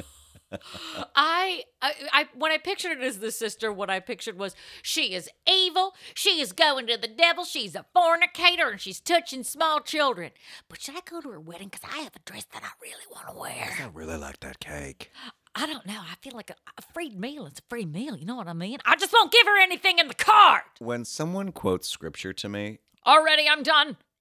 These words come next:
Speaker 2: I'm like, "What
Speaker 1: It's funny that you said that.
Speaker 2: the fuck are you doing?" Like, why don't you read a real book instead of the
Speaker 1: Uh, <laughs>
Speaker 2: scripture?
Speaker 1: It's funny that you said that because I really thought of you the other day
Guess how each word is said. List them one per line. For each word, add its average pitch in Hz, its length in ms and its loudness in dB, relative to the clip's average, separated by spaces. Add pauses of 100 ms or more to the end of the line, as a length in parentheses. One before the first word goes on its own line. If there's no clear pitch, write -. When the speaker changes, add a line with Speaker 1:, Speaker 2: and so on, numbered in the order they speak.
(320)
Speaker 2:
I'm 95 120 -8
like, 107 160 -2 (200)
"What 180 640 -4 (720)
Speaker 1:
It's - 180 -20
funny 196 360 -14
that 185 160 -12
you 151 80 -18
said 143 300 -14
that. 117 220 -16
Speaker 2:
the 117 100 -8
fuck - 480 -2 (160)
are 101 100 0
you 101 160 0
doing?" 92 480 0
Like, 101 220 -4
why 131 160 0
don't 196 80 -4
you 190 100 -6
read 110 200 0
a 92 80 0
real 95 320 0
book - 360 -12 (460)
instead - 340 -2
of - 60 0
the - 60 -2
Speaker 1:
Uh, - 40 -8
<laughs> - 60 -10
Speaker 2:
scripture? - 320 -16 (320)
Speaker 1:
It's - 200 -18 (280)
funny 226 200 -4
that 214 120 -10
you 190 80 -12
said 165 240 -12
that 147 220 -12
because 156 340 -14 (120)
I 170 80 -6
really 190 560 -8
thought 160 420 -8 (580)
of 165 180 -10
you 139 200 -14 (160)
the 151 160 -10
other 127 200 -18
day 110 300 -18